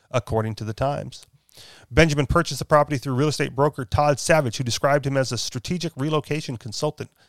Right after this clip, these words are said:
assisting conservative city dwellers relocating to rural areas like the plot Benjamin purchased. In a video on the website for his company, Black Rifle Real Estate, Savage's business is described as helping people move to places where,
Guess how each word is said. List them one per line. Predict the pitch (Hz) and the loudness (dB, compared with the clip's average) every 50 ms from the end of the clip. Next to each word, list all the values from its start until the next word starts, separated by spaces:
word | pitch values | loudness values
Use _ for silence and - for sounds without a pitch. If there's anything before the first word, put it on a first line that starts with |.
| _ _ _ - - | _ _ _ -6 -2
assisting | - 123 - 180 175 - - 165 - | 0 2 2 2 2 2 2 0 0
conservative | 135 135 127 - 175 175 165 151 135 - | 0 0 2 4 4 4 4 2 0 -2
city | - - 165 170 | -2 0 0 0
dwellers | 131 120 117 113 113 110 98 120 | 2 4 4 4 4 0 0 2
relocating | 127 151 160 156 - - 139 143 135 | 2 4 4 4 2 2 0 0 2
to | - 139 | 0 -2
rural | 107 110 139 156 151 143 127 | 0 2 4 4 4 4 2
areas | 120 127 127 120 117 113 - - | 2 2 2 2 2 0 0 0
like | 117 123 - | -2 -2 -2
the | - | -4
plot | 110 - - 127 131 117 | -8 -2 0 0 0 2
Benjamin | 98 127 135 117 113 113 107 | 2 2 2 2 0 -6 -6
purchased. | - - 151 143 - - - - - _ - _ - _ _ _ _ _ _ _ _ | -4 -4 -6 -4 -6 -10 -14 -14 -18 _ -20 _ -20 _ _ _ _ _ _ _ _
In | - 139 131 | -2 2 2
a | 127 | 2
video | 110 113 147 147 156 156 151 151 | 4 4 4 6 8 8 6 6
on | 147 139 135 135 | 6 4 4 4
the | 131 120 | 4 4
website | 135 143 135 - 151 139 - | 4 4 4 4 0 0 0
for | - 131 123 | 0 -2 0
his | 117 - | 0 0
company, | - 160 160 - 147 139 | 0 0 0 0 -2 -6
Black | 120 - 123 120 - - | -2 0 0 0 0 0
Rifle | 127 123 - - 110 104 | 0 0 0 0 -2 0
Real | 135 190 185 | 2 2 2
Estate, | 127 - - 117 113 120 _ _ - - - - | 2 0 0 -2 -2 -2 _ _ -20 -20 -20 -10
Savage's | - - 160 151 156 156 135 131 117 | -2 2 4 4 4 4 2 -4 -4
business | 107 110 180 175 156 143 - - | 0 0 0 2 2 0 -2 -2
is | 139 123 110 | -4 -4 -4
described | 120 - - 143 131 135 123 117 | -4 -2 0 0 0 2 2 0
as | - - | 0 4
helping | 185 190 185 185 156 | 4 4 4 4 -2
people | - - 160 - 139 120 | -2 -2 -4 -2 -2 0
move | 131 151 185 196 170 - | 2 2 2 2 0 -2
to | 175 - | -4 0
places | - 143 131 117 131 120 104 | 2 2 2 2 0 -2 -2
where, | 107 120 123 127 123 120 120 - | 2 4 6 6 6 4 2 0